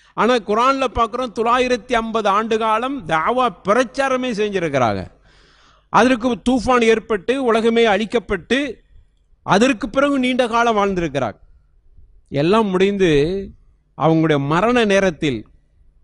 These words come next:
அவங்கள்ட்ட கேட்கப்படுகிறது, "கைஃப வஜத் துனியா?"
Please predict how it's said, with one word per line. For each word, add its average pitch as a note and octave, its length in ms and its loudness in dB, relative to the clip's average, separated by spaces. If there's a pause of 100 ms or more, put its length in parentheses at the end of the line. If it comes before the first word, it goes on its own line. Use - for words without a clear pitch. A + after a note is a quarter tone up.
(180)
அவங்கள்ட்ட E3+ 520 2
கேட்கப்படுகிறது, D#3+ 680 0 (840)
"கைஃப F3 240 2
வஜத் D#3 460 0 (160)
துனியா?" D#3 580 -4